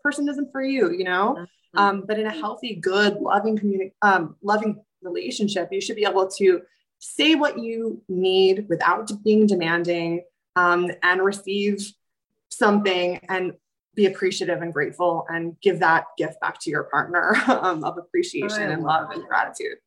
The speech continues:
Speaker 2: Yes. Amen. No, no temper tantrums or diva behavior of, yeah, I, I completely,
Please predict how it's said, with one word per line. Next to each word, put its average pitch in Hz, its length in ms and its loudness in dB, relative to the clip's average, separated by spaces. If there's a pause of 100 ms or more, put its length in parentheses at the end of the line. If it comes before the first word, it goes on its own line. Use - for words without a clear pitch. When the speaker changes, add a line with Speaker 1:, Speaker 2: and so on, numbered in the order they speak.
(720)
Speaker 2:
Yes. 185 480 -2
Amen. 202 520 -2
No, 208 420 0
no 202 460 -4
temper 202 240 -4
tantrums 170 600 -6
or 165 220 -2
diva 156 580 -4
behavior 147 540 -6
of, 131 80 -18 (440)
yeah, 139 240 -8 (140)
I, 165 140 -6
I 165 200 -4 (160)
completely, 170 560 -4